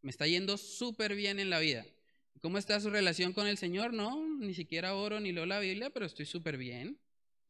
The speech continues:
Estoy súper bien porque tengo posesiones, porque los negocios están funcionando bien". Pero vamos a ver un ejemplo en Lucas capítulo doce, en el que el Señor Jesús nos enseña acerca de lo peligroso que es esta actitud.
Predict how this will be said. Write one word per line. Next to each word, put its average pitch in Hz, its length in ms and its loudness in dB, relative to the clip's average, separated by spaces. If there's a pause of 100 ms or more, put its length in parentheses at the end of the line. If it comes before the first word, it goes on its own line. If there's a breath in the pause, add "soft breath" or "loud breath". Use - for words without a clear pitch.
(240)
Estoy 151 180 -4
súper 185 340 0
bien 147 280 2
porque 156 960 -2
tengo 151 260 0
posesiones, 156 720 -4
porque 165 260 -6
los 147 120 0
negocios 139 480 0
están 139 260 -6
funcionando 127 580 -8
bien". 131 420 -2 (760)
Pero 147 140 -2
vamos 220 220 2
a 233 100 4
ver 202 160 4
un 208 140 2
ejemplo 202 440 2
en 196 140 2
Lucas 151 520 0
capítulo 156 540 -2
doce, 151 380 0
en 139 80 0
el 135 140 -2
que - 80 -4
el 135 80 -4
Señor 135 480 -2
Jesús 139 720 -4 (260 soft breath)
nos 139 180 -4
enseña 139 680 2
acerca 139 380 -2
de 156 80 0
lo 143 180 -4
peligroso 135 760 0
que - 80 -2
es 131 120 -4
esta 135 240 -4
actitud. 143 460 -2